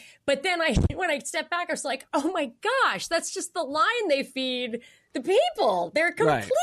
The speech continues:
Speaker 1: completely not like that. The, the politicians are not like that at all. They're not better at all. They are not, they ha-, do not hold those values.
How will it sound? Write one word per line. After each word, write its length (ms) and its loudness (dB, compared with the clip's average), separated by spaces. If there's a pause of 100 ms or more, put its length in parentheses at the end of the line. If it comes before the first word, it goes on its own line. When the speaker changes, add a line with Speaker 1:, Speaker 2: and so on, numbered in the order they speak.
(160)
Speaker 1:
completely 180 -2
not 200 0
like 200 -2
that. 140 -2
The, 220 -2
the 80 -6
politicians 640 0
are 80 0
not 60 0
like 140 0
that 160 0
at 100 -6
all. 220 2
They're 140 0
not 180 0
better 220 0
at 200 -2
all. 380 2 (220)
They 100 2
are 100 4
not, 200 2 (160)
they 180 0
ha-, 240 -4
do 160 -2
not 180 0
hold 200 -2
those 160 0
values. 480 -4